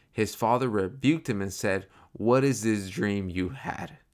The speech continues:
Will your mother and I and your brothers actually come and bow down to the ground before you?"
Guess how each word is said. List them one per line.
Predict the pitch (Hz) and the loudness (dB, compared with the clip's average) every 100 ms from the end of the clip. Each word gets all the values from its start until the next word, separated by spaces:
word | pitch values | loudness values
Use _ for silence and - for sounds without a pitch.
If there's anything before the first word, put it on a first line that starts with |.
| _ _ - - - - | _ _ -20 -20 -14 0
Will | 110 | 4
your | 110 107 | 4 4
mother | 101 110 117 127 | 2 0 2 0
and | 120 107 | 0 0
I | 104 101 | 0 0
and | 101 | -2
your | 95 92 | -4 -4
brothers | - 107 110 101 - | -2 0 0 -4 -2
actually | 104 101 - 117 | -2 -2 -4 -6
come | - 110 107 | -4 -4 -2
and | 101 95 | -2 0
bow | 95 92 | 0 -2
down | 87 95 101 107 | -2 0 0 -2
to | - 104 | -6 -6
the | 98 | -6
ground | 95 101 95 95 | -4 -2 0 -2
before | 92 - 98 85 | -8 -6 -4 -4
you?" | 73 53 | -4 -10